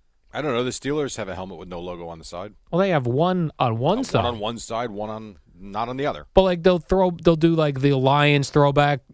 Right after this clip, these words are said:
Speaker 2: no decal. Bears, no decal.
Speaker 1: Wasn't that
Speaker 2: Packers.
Speaker 1: how it was back in the thirties?
Speaker 2: Yeah, but, but that's, that's what I mean. Like,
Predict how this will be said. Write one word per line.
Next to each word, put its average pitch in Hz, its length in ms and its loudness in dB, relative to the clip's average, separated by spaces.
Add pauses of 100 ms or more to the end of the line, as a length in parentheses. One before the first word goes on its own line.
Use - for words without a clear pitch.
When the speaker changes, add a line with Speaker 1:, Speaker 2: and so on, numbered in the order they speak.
Speaker 2:
no 117 300 4
decal. 101 600 2 (280)
Bears, 131 560 4
no 101 240 -2
decal. 101 640 -2
Speaker 1:
Wasn't 170 300 2
that - 20 8
Speaker 2:
Packers. 156 300 6
Speaker 1:
how 135 80 4
it 131 60 4
was 131 100 0
back 156 240 0
in 160 80 -6
the 151 80 -6
thirties? 190 560 -6
Speaker 2:
Yeah, 208 280 -2
but, 180 260 0
but - 120 -8
that's, 233 220 4
that's 208 340 2
what 202 100 4
I 202 40 2
mean. 196 200 2
Like, 143 220 4